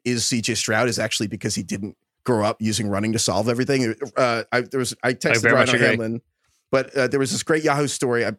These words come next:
Speaker 1: I apologize if I wrote it, but someone wrote a great Yahoo story about C J Stroud growing up. And his, uh, first football coach his, C J Stroud's father was, would be at these games screaming for C J Stroud to run. And his coach was like, "No,"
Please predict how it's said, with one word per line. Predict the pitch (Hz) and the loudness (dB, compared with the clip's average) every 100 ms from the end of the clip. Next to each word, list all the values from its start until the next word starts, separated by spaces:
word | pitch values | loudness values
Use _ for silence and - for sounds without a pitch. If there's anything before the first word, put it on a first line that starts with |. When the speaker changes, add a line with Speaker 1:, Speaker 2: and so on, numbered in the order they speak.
| - | -4
Speaker 1:
I | |
apologize | 117 123 104 107 | -2 -2 -2 -8
if | 104 | -4
I | 123 | -2
wrote | 110 107 | 0 -2
it, | |
but | 107 101 | -4 -6
someone | 147 139 | -2 0
wrote | 123 | 0
a | |
great | 117 131 | 0 0
Yahoo | 123 123 | 2 0
story | 113 120 | 0 -2
about | 107 - | -4 -4
C | 113 | -4
J | 117 | -4
Stroud | - 107 | -4 -4
growing | 107 98 92 | -2 -4 -4
up. | 85 - - - - - | -8 -12 -20 -20 -8 -2
And | 120 113 | 0 0
his, | 120 127 - - | -2 -2 -2 0
uh, | 107 98 92 - _ _ _ _ _ _ | 0 0 -2 -6 _ _ _ _ _ _
first | - 170 170 | 0 2 2
football | - 156 123 | 0 0 0
coach | 117 101 - - _ _ 139 | -2 -2 -4 -8 _ _ -4
his, | 110 - | -4 -2
C | 165 | -2
J | 151 | 0
Stroud's | 156 165 135 | 2 0 2
father | 139 123 117 92 - _ _ _ _ _ _ - | 0 0 0 -4 -8 _ _ _ _ _ _ -4
was, | 127 - | -2 0
would | 131 | 0
be | 127 135 | 2 0
at | 131 | 0
these | 98 | -4
games | - 123 110 90 - - _ | -4 -2 -2 -2 -4 -6 _
screaming | - - 127 151 147 107 | -6 -2 2 4 2 0
for | - 113 | -2 -2
C | - | 0
J | 127 | 0
Stroud | 123 143 | 0 0
to | 110 | 0
run. | 98 101 107 92 - - _ _ | -4 -2 -2 -4 -8 -16 _ _
And | 117 | -2
his | 113 - | -2 0
coach | 170 160 - | 0 0 -2
was | 120 | -6
like, | 95 - | -6 -8
"No," | 101 120 202 113 90 | -2 2 2 2 -4